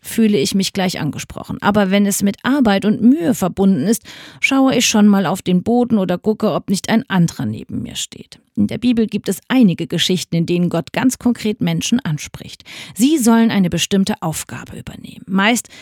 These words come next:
sind die gar nicht so scharf drauf, was Gott da von ihnen will. „Meinst du wirklich mich? Ich kann das doch gar nicht“, muss sich Gott anhören. Meist stellt sich dann aber heraus, dass Gott sich die Sache ganz gut überlegt hat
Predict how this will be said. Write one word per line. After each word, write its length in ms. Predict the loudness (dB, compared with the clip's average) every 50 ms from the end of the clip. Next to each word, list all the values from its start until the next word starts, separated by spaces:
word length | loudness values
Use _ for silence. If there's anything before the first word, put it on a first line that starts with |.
| -20 -12 -2
sind 180 | 2 2 2
die 80 | 2 2
gar 160 | 0 -2 -2
nicht 180 | -2 -4 -4 -4
so 80 | -4
scharf 340 | -2 -2 -2 -2 -4 -4 -6
drauf, 320 | -6 -6 -4 -4 -4 -4 -6
was 200 | -6 -6 -6 -4
Gott 220 | -6 -6 -6 -6
da 140 | -8 -8 -6
von 240 | -6 -4 -4 -4 -4
ihnen 300 | -4 -4 -4 -4 -4 -4
will. 200 | -6 -8 -10 -12 -16 _ _ _ _ _ -6
„Meinst 280 | -2 -2 -2 0 -2
du 80 | -4 -4
wirklich 280 | -6 -6 -6 -4 0 2
mich? 320 | 4 4 4 2 -2 -10 -14 -18 -20 _ _ -8
Ich 100 | -8 -4
kann 160 | -2 -2 -2 -2
das 160 | -2 -2 -2
doch 180 | -4 -6 -4
gar 180 | -4 -4 -2 -2
nicht“, 300 | -2 -2 -4 -6 -8 -12 _ _ _ _
muss 140 | -2 -2 0
sich 160 | -2 -2 -4
Gott 180 | -4 -4 -4 -4 -4
anhören. 580 | -4 -4 -4 -4 -8 -12 -14 -14 -18 -18 -20 _ _ _ -20 -20 -20 -8 -2
Meist 440 | 0 2 2 0 -2 -4 -8 -12 -12
stellt 320 | -10 -4 -2 0 0 0 -2
sich 200 | -4 -6 -6 -6
dann 220 | -2 0 0 2
aber 260 | 2 0 0 2 2
heraus, 480 | 4 4 4 2 2 0 0 0 -2 -2
dass 220 | -2 -2 -2 -2
Gott 180 | -2 -2 -2 0
sich 140 | -2 -2 0
die 120 | -2 -2
Sache 280 | 0 0 -2 -2 -2 -2
ganz 240 | -2 -2 -2 -2
gut 160 | -4 -4 -4 -4
überlegt 480 | -4 -4 -2 -2 -2 -2 -2 -2 -4
hat 160 | -4 -4 -4